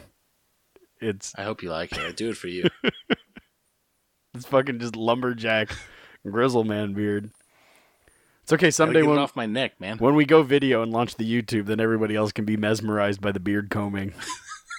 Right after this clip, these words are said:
Speaker 1: <laughs> Before we dive into news and noise, I have the biggest, most upsetting news in the N F L right now. Linebacker Matthew Judon,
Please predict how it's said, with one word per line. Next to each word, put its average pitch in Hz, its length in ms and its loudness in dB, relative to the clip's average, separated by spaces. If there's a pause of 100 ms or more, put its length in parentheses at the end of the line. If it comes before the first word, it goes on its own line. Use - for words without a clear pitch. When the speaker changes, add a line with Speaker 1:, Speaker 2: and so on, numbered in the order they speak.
(400)
Speaker 1:
<laughs> - 1080 -14
Before 165 240 6
we 202 120 4
dive 143 260 6
into 131 220 -4
news 117 260 -2
and 110 100 -4
noise, 104 500 -4 (540)
I 127 120 6
have 151 180 4
the 151 160 -2
biggest, 139 440 2 (200)
most 123 240 0
upsetting 117 540 2
news 98 340 -2
in 104 200 -4
the 104 100 -2
N 98 120 -6
F 98 160 -8
L 95 140 -6
right 90 260 -8
now. 85 280 -12 (640)
Linebacker 143 640 4
Matthew 123 400 0
Judon, 107 600 -2